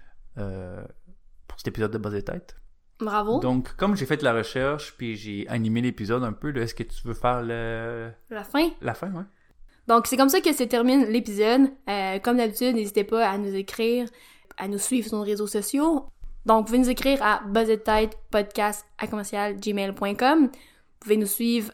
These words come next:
Speaker 2: euh, sur, euh, Instagram, sur Facebook, donc Buzz et Tête. Et, euh,
Speaker 1: Sur Instagram, c'est Buzz et Tête Podcast. Aussi, <laughs> juste vous dire, c'est, soit si, si vous voulez la vraie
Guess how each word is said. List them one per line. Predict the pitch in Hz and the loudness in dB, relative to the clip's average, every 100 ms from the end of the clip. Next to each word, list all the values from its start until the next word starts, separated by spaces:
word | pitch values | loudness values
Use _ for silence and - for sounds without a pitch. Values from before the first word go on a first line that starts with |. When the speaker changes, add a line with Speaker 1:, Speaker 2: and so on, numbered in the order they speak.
| - | -6
Speaker 2:
euh, | 196 196 | -2 0
sur, | 196 208 208 202 | 0 -2 -4 -6
euh, | 190 | -8
Instagram, | - 190 190 202 220 240 247 | -6 -4 -2 2 2 4 2
sur | 240 - | -2 -8
Facebook, | 196 196 196 226 269 - | -6 -4 2 2 2 -2
donc | 220 190 | -12 -10
Buzz | 196 190 | -10 -8
et | 190 | -6
Tête. | - 226 294 - - _ _ - | -4 -2 -2 -4 -20 _ _ -4
Et, | 220 214 214 214 | -2 0 -2 -2
euh, | 196 196 190 | -4 -4 -2
Speaker 1:
Sur | 190 | -2
Instagram, | 190 120 | 2 2
c'est | 139 120 | 2 -2
Buzz | 120 | -2
et | |
Tête | 113 120 | -2 -2
Podcast. | 120 - 117 117 - - _ - - - 147 | -4 -4 -10 -10 -14 -20 _ -20 -20 -12 -8
Aussi, | 123 131 123 - - | -6 -4 -4 -6 -20
<laughs> | - | -16
juste | 127 127 | -12 -6
vous | 127 | -6
dire, | 123 127 135 139 113 - | -4 -4 -4 -6 -8 -4
c'est, | 135 339 330 302 - - | -4 -4 -12 -14 -16 -8
soit | - 185 | -4 -4
si, | - - | -4 -12
si | 135 | -16
vous | 151 | -12
voulez | 135 131 | -10 -8
la | 123 | -10
vraie | 107 110 110 113 | -12 -14 -14 -16